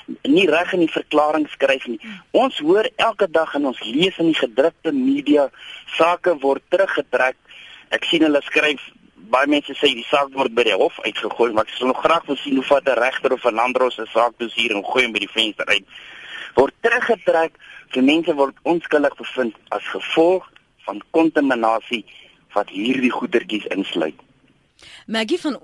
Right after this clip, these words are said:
Speaker 2: Oos-London vra of julle net vinnig gou 'n bietjie kan uitbrei oor profiling.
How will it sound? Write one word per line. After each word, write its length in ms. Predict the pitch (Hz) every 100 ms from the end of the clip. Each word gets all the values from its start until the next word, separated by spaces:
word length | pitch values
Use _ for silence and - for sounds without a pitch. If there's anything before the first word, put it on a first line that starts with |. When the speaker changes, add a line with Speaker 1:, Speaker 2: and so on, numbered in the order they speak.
| 165
Speaker 2:
Oos-London 800 | - 247 226 202 196 220 262 269
vra 380 | 220 - 226 196
of 160 | 202 185
julle 180 | 196 196
net 240 | 226 -
vinnig 320 | - 285 302 -
gou 120 | 294
'n 60 |
bietjie 220 | 196 185 220
kan 180 | 254
uitbrei 400 | 190 208 - 214
oor 180 | - 190
profiling. 840 | 180 226 220 - 208 180 160 156